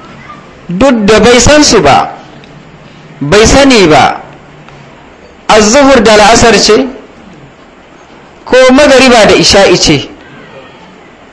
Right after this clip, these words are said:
ko kuma subahin da az-zuhur ce, bai sani ba. Amma ho ya tabbatar da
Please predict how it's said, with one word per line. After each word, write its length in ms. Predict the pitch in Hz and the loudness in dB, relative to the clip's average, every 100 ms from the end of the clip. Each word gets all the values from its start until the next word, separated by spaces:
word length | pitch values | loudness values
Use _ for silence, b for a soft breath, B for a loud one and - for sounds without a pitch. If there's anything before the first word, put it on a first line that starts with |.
| - - - - - - - | -20 -20 -20 -20 -20 -20 -8
ko 120 | 233 254 | -2 0
kuma 520 | 254 262 247 240 233 - - - - - - - - - - - - - - - - - - | 0 0 2 0 -2 -4 -16 -20 -20 -20 -20 -20 -20 -20 -20 -20 -20 -20 -20 -20 -20 -20 -10
subahin 680 | - 220 202 233 262 240 196 | -4 -2 0 0 0 0 0
da 160 | 180 160 | 0 0
az-zuhur 360 | 156 196 175 147 | 0 0 0 0
ce, 180 | 160 | -2
bai 140 | 143 135 | 0 -2
sani 320 | - 135 123 | -2 0 0
ba. 200 | 110 - - - - - - - - - - - - - - - - - - - - | -2 -6 -10 -20 -20 -20 -20 -20 -20 -20 -20 -20 -20 -20 -20 -20 -20 -20 -20 -12 -6
Amma 300 | 156 170 196 196 | -4 0 0 2
ho 80 | |
ya 220 | 196 190 190 | 2 2 0
tabbatar 680 | 233 208 208 233 202 202 | 0 0 -2 0 0 -2
da 360 | 180 147 113 | 0 0 0